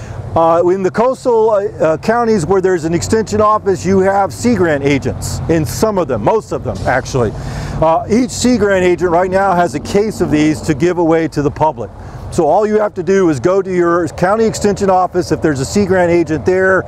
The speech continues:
ask them for the birds. There is a form you'll be asked to fill out with your contact information and how many B R Ds you actually need.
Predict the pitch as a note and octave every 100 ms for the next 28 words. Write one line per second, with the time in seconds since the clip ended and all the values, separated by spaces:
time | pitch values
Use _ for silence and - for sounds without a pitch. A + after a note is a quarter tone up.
0 | - - - E3 F#3 - F#3+ F3 F3+ D3+
1 | D3+ A#2+ F#3+ G3+ G3 - E3 E3 C#3+ -
2 | F3 G3 G3 F3+ D#3+ E3 E3 F3 - C3
3 | F3+ E3+ F3 E3+ C#3 C3 F#3 G3 D#3+ F3+
4 | D#3+ E3+ E3+ E3 D#3+ D#3 D#3+ D3 - -
5 | C#3 C3+ F3 F3 E3+ D3 E3+ E3 D3+ C#3
6 | D#3+ A#2+ C#3 C#3+ C#3+ - B2+ F3 G3+